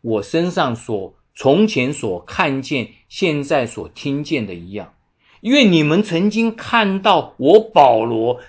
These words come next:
为了福音到处去征战，受人家逼迫、追-，受人家追杀。现在你可能没有看见，可是你们稍微会有耳闻一样。所以保罗在这边告诉你跟我，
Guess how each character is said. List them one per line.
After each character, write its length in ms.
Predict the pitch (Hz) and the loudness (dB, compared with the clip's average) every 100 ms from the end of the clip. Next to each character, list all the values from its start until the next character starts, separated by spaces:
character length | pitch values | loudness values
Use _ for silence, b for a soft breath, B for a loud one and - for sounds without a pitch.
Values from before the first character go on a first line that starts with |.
| B | B
为 240 | - 233 190 | 2 8 8
了 100 | 160 | 6
福 400 | - 156 151 170 | 0 -2 0 0
音 320 | 185 196 190 | -2 -6 0
到 300 | 233 180 156 | 4 6 4
处 320 | - 220 180 | -2 -2 -2
去 280 | 151 - 180 | -2 -8 -10
征 460 | - 185 180 190 190 | -2 0 0 -2 -2
战， 320 | 185 151 131 | -2 -2 -4
受 340 | - 202 156 | -4 0 2
人 240 | 131 135 143 | 2 -2 -4
家 240 | 147 147 | -4 -4
逼 360 | 143 170 160 156 | -6 -8 -8 -8
迫、 340 | - 160 123 | -2 0 0
追-， 220 | 120 160 | -2 -8
受 240 | - 160 123 | -2 -2 0
人 120 | 120 | 0
家 140 | 127 | -2
追 260 | 123 123 127 | -4 -8 -8
杀。 360 | 117 110 117 _ _ _ _ _ _ _ | -6 -8 -8 _ _ _ _ _ _ _
现 240 | - 220 | 0 2
在 160 | 208 175 | 4 4
你 200 | 143 226 | 4 0
可 200 | - 143 | 0 -2
能 140 | 113 | -2
没 80 | 131 | -2
有 100 | 156 | -2
看 320 | - 156 143 | -2 -4 -4
见， 240 | 143 143 113 B - | -2 -4 -6 B -8
可 160 | 120 | -4
是 200 | 113 170 | -2 -2
你 160 | 131 113 | -2 -2
们 180 | 117 123 | -2 -6
稍 300 | - 175 180 | -2 2 4
微 240 | 139 123 | 2 0
会 280 | 123 160 117 | 0 0 0
有 300 | 107 143 - | 0 -2 -2
耳 220 | 127 104 | -4 -4
闻 300 | 90 90 104 | -6 -8 -8
一 140 | 98 98 | -8 -10
样。 240 | 110 - _ _ _ _ _ _ _ _ _ _ _ | -10 -12 _ _ _ _ _ _ _ _ _ _ _
所 120 | - 277 | -4 -2
以 60 | |
保 240 | - 180 160 | 6 8 8
罗 160 | 185 | 6
在 160 | 226 220 | 4 2
这 100 | 214 | 2
边 220 | 233 233 | -2 2
告 260 | 254 214 196 | 4 4 2
诉 280 | - 220 | 0 0
你 220 | 151 135 131 | 0 -2 2
跟 220 | 220 226 | 4 4
我， 320 | 170 117 | 4 2